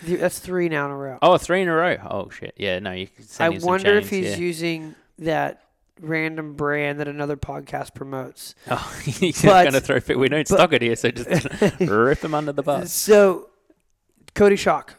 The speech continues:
Speaker 2: Yeah, that's a bummer. He was second
Speaker 1: Second in the
Speaker 2: off the
Speaker 1: first moto,
Speaker 2: start.
Speaker 1: off the start, was
Speaker 2: And then
Speaker 1: running top ten.
Speaker 2: Yeah,
Speaker 1: Like,
Speaker 2: he's gonna,
Speaker 1: the
Speaker 2: he's gonna
Speaker 1: kid,
Speaker 2: run top ten, you
Speaker 1: the
Speaker 2: think?
Speaker 1: kid, I
Speaker 2: Like,
Speaker 1: think you'd have held it.
Speaker 2: yeah.
Speaker 1: And he's had two broken chains.
Speaker 2: Two broken chains. Three broken chains.
Speaker 1: Three
Speaker 2: But
Speaker 1: broken
Speaker 2: two on the
Speaker 1: chains.
Speaker 2: weekend.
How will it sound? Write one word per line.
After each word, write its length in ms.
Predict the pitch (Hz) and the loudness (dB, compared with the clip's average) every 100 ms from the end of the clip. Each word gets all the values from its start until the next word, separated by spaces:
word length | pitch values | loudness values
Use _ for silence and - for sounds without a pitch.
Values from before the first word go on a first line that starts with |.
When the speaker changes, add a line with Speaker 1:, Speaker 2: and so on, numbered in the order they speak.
| _ | _
Speaker 2:
Yeah, 340 | 120 120 101 85 | 2 4 4 0
that's 180 | 117 120 | 0 0
a 20 | 104 | 2
bummer. 320 | 123 120 101 | 0 0 0
He 60 | |
was 100 | 107 - | -2 -4
second 320 | - 113 - _ _ | -2 -2 -2 _ _
Speaker 1:
Second 480 | 139 143 165 214 214 | 0 2 4 2 0
in 60 | 190 | -2
the 80 | |
Speaker 2:
off 80 | 147 | 0
the 60 | 190 | 0
Speaker 1:
first 160 | 180 | -2
moto, 180 | 180 180 220 | 0 0 0
Speaker 2:
start. 120 | 277 | -2
Speaker 1:
off 140 | 175 | -6
the 60 | 175 | -6
start, 400 | - 185 170 165 | -2 2 2 2
was 80 | - | 0
Speaker 2:
And 60 | 117 | 0
then 60 | |
Speaker 1:
running 200 | 175 175 | -2 -2
top 280 | - 170 - | -4 -4 -4
ten. 280 | - 165 160 | -6 -4 0
Speaker 2:
Yeah, 120 | 196 | 0
Speaker 1:
Like, 80 | 87 | 0
Speaker 2:
he's 160 | 107 - | -4 -4
gonna, 220 | 156 135 | -4 2
Speaker 1:
the 60 | 127 | 2
Speaker 2:
he's 180 | 151 - | 0 -2
gonna 160 | 175 220 | 4 6
Speaker 1:
kid, 120 | 208 | 6
Speaker 2:
run 160 | 127 123 | 4 0
top 220 | 104 - | -4 -2
ten, 260 | 110 92 | -6 -6
you 60 | 95 | -10
Speaker 1:
the 80 | - | -4
Speaker 2:
think? 220 | 185 151 | -4 -2
Speaker 1:
kid, 360 | - 196 180 175 | 2 2 2 -4
I 40 | 156 | -2
Speaker 2:
Like, 120 | 196 | -2
Speaker 1:
think 200 | 185 190 | -4 0
you'd 100 | 175 | 0
have 60 | 156 | 2
held 200 | 151 151 | -2 -2
it. 160 | 135 - | -8 -10
Speaker 2:
yeah. 260 | 151 92 101 _ _ _ _ _ - | -8 -8 -12 _ _ _ _ _ -8
Speaker 1:
And 120 | 165 | -4
he's 80 | 165 | -4
had 140 | 151 | -6
two 160 | - 165 | -6 -4
broken 300 | 156 156 156 | -4 -6 -10
chains. 320 | - 156 151 | -8 -8 -8
Speaker 2:
Two 200 | - 101 | -10 -12
broken 280 | - - - | -12 -18 -20
chains. 260 | - 98 - | -20 -20 -16
Three 160 | - - | -8 -8
broken 300 | - _ - | -8 _ -20
chains. 240 | - - - | -20 -20 -8
Speaker 1:
Three 180 | 180 | -6
Speaker 2:
But 80 | 170 160 | -2 -2
Speaker 1:
broken 100 | 156 | 0
Speaker 2:
two 80 | 113 | -2
on 60 | 104 | -2
the 40 | |
Speaker 1:
chains. 80 | 101 | -2
Speaker 2:
weekend. 360 | 107 - 98 | -6 -6 -16